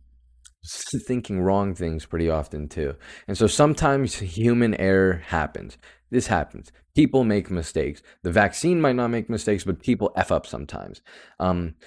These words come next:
and sometimes, every now and then, you're gonna get one piece of bad news. Someone got too many injections. I think this happened a few, uh, like, a week ago or so. Like, someone got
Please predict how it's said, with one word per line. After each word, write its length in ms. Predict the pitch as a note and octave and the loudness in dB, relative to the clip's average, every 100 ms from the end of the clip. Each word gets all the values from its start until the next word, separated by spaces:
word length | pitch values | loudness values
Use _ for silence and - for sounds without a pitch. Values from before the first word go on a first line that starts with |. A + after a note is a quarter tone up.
| - - | -10 -4
and 140 | G#2 | 0
sometimes, 640 | - C3 A#2+ A#2+ A2+ G#2+ - | 2 2 4 2 2 2 2
every 280 | C3 A#2+ | 4 4
now 240 | A#2 G#2+ G#2+ | 4 4 4
and 100 | G2+ | 4
then, 140 | G2+ | 4
you're 100 | G#2 | 2
gonna 160 | G#2 A2 | 2 2
get 160 | G#2 | 2
one 260 | F#2 G2+ G2+ | 2 0 0
piece 220 | G2+ F2+ | -2 -2
of 140 | F#2+ E2+ | 0 4
bad 240 | F#2 F2 | 4 4
news. 340 | A#2 C3 A2 - - | 2 2 0 -4 -8
Someone 320 | - G#2+ G#2 | -2 0 2
got 340 | F#2+ F#2+ E2+ - - - | 4 4 2 -2 -16 -2
too 160 | C3 | 0
many 260 | A2+ G#2 F#2+ | 2 2 2
injections. 540 | F#2 F2+ E2+ - D#2 | 4 4 2 -2 -2
I 80 | E2+ | -2
think 240 | F#2 F#2+ | 0 0
this 160 | F#2 F2+ | 0 2
happened 360 | F2 F2 F2+ E2 | 0 0 -2 -4
a 60 | |
few, 720 | - F2+ E2+ E2 - - D#2 - | -2 0 0 0 -4 -8 -10 -4
uh, 100 | E2+ | -2
like, 160 | E2+ D#2+ | -2 -2
a 60 | |
week 240 | E2+ G#2 G2+ | -2 -2 -2
ago 200 | F2+ F#2 | -2 0
or 120 | F2 | 0
so. 360 | - F#2 F2 - - - | 0 0 0 -4 -12 -6
Like, 120 | G2 | -2
someone 320 | - A2+ A2 | 2 2 4
got 320 | G2+ F#2+ F2 | 4 4 4